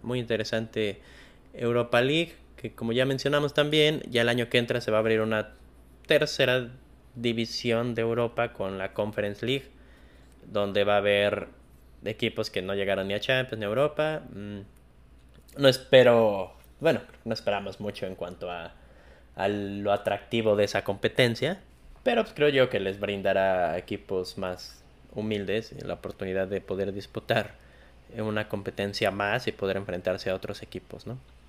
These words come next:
Y, pues, es bueno para ellos, yo creo. Yo creo, creo que eso ya no, no va muy orientado a,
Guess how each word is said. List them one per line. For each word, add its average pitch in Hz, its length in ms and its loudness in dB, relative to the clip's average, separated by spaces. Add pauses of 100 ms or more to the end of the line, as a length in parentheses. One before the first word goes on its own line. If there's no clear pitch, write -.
(720)
Y, 95 300 -6
pues, - 200 -12
es 131 100 4
bueno 123 240 4
para 101 220 6
ellos, 95 220 -2
yo 95 100 -4
creo. - 180 -6 (160)
Yo 98 80 -6
creo, 104 380 -2
creo 117 140 0
que 120 100 0
eso 117 140 0
ya 110 180 2
no, 104 300 0 (1200)
no 120 200 4
va 110 220 4
muy 107 220 2
orientado 92 600 0
a, - 560 -4